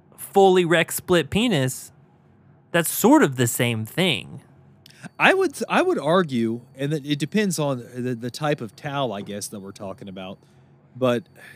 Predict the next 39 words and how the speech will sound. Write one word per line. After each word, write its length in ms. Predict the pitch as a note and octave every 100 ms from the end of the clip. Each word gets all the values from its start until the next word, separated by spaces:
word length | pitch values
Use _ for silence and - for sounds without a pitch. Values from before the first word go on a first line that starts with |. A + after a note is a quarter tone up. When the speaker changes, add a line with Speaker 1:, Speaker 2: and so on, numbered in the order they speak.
| - -
Speaker 2:
a, 120 | C3 B2
a 60 | C#3
pair 220 | C3+ C4+
of 100 | -
gym 220 | B2 F3 D4+
shorts 400 | - A#2+ A2+ B2+
or 80 |
a 40 | A#2+
pair 160 | F#3 D3+
of 80 |
sweats 640 | - - E3 B2 - - - _ _ _ _ _ A#2+ -
could 260 | - A3+ G3
possibly 520 | - G3+ D#3+ C3+ C3
be 160 | B2+ C3+
more 240 | B2 C#3
revealing 760 | C3+ A2 A2+ C#3+ A2+ G2 F2 G2 _ _ _ _ _ _ -
than 380 | B2+ C3 D3 B2
a 120 | A#2
towel, 500 | - C3+ F#3+ - - _ _
right? 300 | A#2 A#2 D#3 -
If 100 | A#2+
you're 80 | A#2+
talking 300 | C#3+ C3 B2
about, 200 | B2 A2+
like, 180 | A2+
a 60 | A2
raging 440 | G2+ A2+ A#2+ A#2
boner 540 | G#2 A2+ B2+ A2 G2+ F#2+ _ _ _ -
that's 200 | A2+ -
underneath 580 | C3+ A#2+ G#2 C#3 F#3+
there. 380 | - G2 D#2+ E2 _ _ _ _ _
Like, 240 | C3 A#2 - _ _ _
I 120 | B2+ G#3+
have 140 | G3
some 120 | C3
basketball 480 | B2 D#3+ G3 B2 G2+
shorts 400 | - A2 G2 F#2
that, 180 | - F#2+
like, 260 | F#2+ F#2